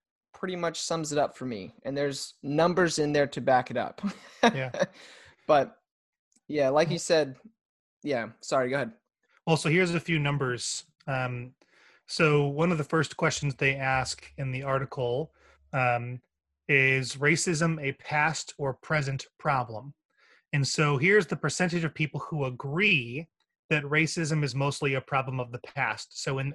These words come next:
Speaker 2: when, when broken down into all adults, seven percent of people believed that th-,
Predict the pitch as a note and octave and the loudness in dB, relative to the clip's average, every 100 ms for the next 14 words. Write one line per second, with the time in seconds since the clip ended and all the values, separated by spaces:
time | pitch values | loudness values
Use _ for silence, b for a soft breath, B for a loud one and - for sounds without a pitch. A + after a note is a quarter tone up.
0 | E3 C#3+ C#3 - _ - D3+ C#3+ C#3+ D3 | -2 -2 -2 -8 _ -2 0 0 -2 -6
1 | _ _ - F3+ G3+ E3+ D#3+ D#3+ D3+ C3+ | _ _ 0 0 2 2 2 2 -2 -6
2 | - D#3+ E3 F3+ F#3 D3+ D3 B2 A2 - | -6 -2 2 2 2 -2 -2 -4 -6 -8
3 | - - _ b b b b _ - - | -8 -12 _ b b b b _ -10 0
4 | - A3 A#3+ A3+ - - E3 D3+ C3+ - | 4 6 4 2 0 2 2 0 -2 -4
5 | D3 C#3 B2+ C3+ C3+ A#2+ A#2 - _ _ | -2 -2 -2 -2 -4 -6 -8 -14 _ _
6 | C3+ B2 C3 - _ C#3+ B2 | -2 0 -2 -6 _ -14 -12